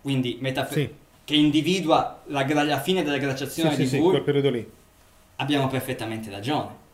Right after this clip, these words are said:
Speaker 1: Ma non è che lo diciamo noi perché ci rifacciamo sulla base di ricerche di ricercatori alternativi, cioè qua è la scienza che lo dice.
Speaker 2: Sì,
Speaker 1: Cioè,
Speaker 2: sono
Speaker 1: qua è
Speaker 2: dati
Speaker 1: l'archeologia,
Speaker 2: scientifici.
Speaker 1: è l'antropo-, è l'antropologia, sono reperti archeologici questi qui.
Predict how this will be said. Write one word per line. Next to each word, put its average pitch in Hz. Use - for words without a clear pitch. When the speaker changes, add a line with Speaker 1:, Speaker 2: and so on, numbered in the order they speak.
Speaker 1:
Ma 120
non 139
è 214
che 180
lo 160
diciamo 147
noi 147
perché 131
ci 131
rifacciamo 135
sulla 131
base 131
di 123
ricerche 127
di 120
ricercatori 120
alternativi, 120
cioè -
qua 180
è -
la -
scienza 135
che 110
lo 110
dice. 110
Speaker 2:
Sì, 135
Speaker 1:
Cioè, -
Speaker 2:
sono 131
Speaker 1:
qua 143
è -
Speaker 2:
dati 131
Speaker 1:
l'archeologia, 127
Speaker 2:
scientifici. 110
Speaker 1:
è 123
l'antropo-, 123
è 127
l'antropologia, 123
sono 117
reperti 120
archeologici 107
questi 98
qui. -